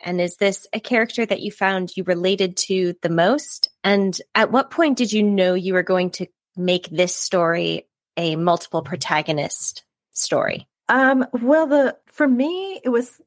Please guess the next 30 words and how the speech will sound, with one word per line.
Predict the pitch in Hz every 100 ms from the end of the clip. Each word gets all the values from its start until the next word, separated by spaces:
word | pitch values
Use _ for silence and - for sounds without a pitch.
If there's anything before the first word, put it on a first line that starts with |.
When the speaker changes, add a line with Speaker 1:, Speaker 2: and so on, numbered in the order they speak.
| _ _
Speaker 2:
the | 240
most | 226 269 359 -
fun, | - - 262 247 247 262 262 - -
but | - -
also | 339 440 - 320
the | 220
most | 202 185 -
difficult | 175 170 165 - - - -
to | 185
write | 180 170 - - -
Lonnie, | 175 165 156 151 185 - _ - -
Speaker 1:
Mm-hmm. | 226
Speaker 2:
because | 196 180 196
she | - - 202 -
does | 185 190 196
have | 208 196
a | 180
very | 180 180 180
unique | 175 170 180 233 -
way | 180 165 165
of | 160
thinking, | - 170 170 170 156 151 160 - - - - _
um, | 170 165 156 156 156 160 180 -
you | 190
know, | 160 160
and | 156
she | 170
does | 170 165
have | 196 160 156
a | 156 -